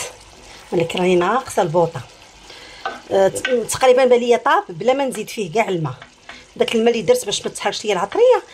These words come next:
غادي ندير واحد ربيطه ديال الربيع هنا ونخليه يطيب شويه. صافي، ونهزوه ونفرتو ونعاود نرجعوه. صافي، دابا بقى ليا غير السفه هي اللي غنزرب عليها. صافي يا البنات، راني درت التصبينه الثانيه. هذه غادي ندير لها واحد المده طويله،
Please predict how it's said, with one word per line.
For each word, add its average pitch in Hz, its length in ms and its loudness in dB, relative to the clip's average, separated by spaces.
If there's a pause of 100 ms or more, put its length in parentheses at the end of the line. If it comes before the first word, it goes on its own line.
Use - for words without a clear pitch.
(280)
غادي 208 140 0
ندير 196 180 2
واحد 202 260 -2
ربيطه 190 280 -2
ديال 180 200 0
الربيع 175 260 -2
هنا 202 340 -2
ونخليه 180 420 -4
يطيب 170 220 -4
شويه. 165 420 -4 (500)
صافي، 302 220 0
ونهزوه 202 480 2 (140)
ونفرتو - 440 -2
ونعاود 202 340 0
نرجعوه. - 420 -4 (420)
صافي، 311 380 -4 (320)
دابا 190 160 -4
بقى 202 240 -8
ليا 214 160 0
غير 208 100 -2
السفه - 460 -8
هي 196 40 -2
اللي 214 180 0
غنزرب 180 300 -4
عليها. 147 260 -2 (480)
صافي 247 380 -8
يا 233 60 -4
البنات، 240 420 -4
راني 202 180 0
درت 214 160 -2
التصبينه 196 580 -2
الثانيه. 196 580 -2 (380)
هذه 220 240 -2
غادي 202 200 0
ندير 190 160 2
لها 185 100 2
واحد 175 260 -4
المده 196 280 0
طويله، 196 440 -2